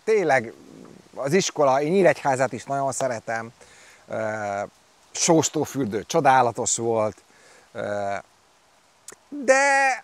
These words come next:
de azért szopás volt a lejárás, meg ilyen munkával, ilyenekkel összeszervezni, mert hogy levelező az kollégiumot nem kapott. Tehát, hogy mondták, hogy tök jó levelezősök vagytok, kollégiumi szállás nincsen,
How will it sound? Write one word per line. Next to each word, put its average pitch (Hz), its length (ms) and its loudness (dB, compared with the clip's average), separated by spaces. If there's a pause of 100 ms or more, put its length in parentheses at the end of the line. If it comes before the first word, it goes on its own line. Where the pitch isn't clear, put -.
de 170 160 -6
azért 170 260 -2
szopás 113 400 -2
volt 104 240 -6
a 104 40 -2
lejárás, 107 600 -2
meg 117 140 -8
ilyen 113 140 -2
munkával, 110 500 -2
ilyenekkel 98 440 -8
összeszervezni, 180 840 -4 (1500)
mert 233 200 0
hogy 233 220 2 (120)
levelező 160 500 4
az 165 120 0
kollégiumot 139 580 2
nem 123 160 -2
kapott. - 480 -10 (360)
Tehát, 113 140 -4
hogy 117 280 -12
mondták, 135 320 0
hogy 113 140 -6 (140)
tök - 200 -6
jó 214 140 6
levelezősök 127 560 0
vagytok, 170 420 -2 (840)
kollégiumi 139 460 4
szállás 107 440 2
nincsen, 175 520 0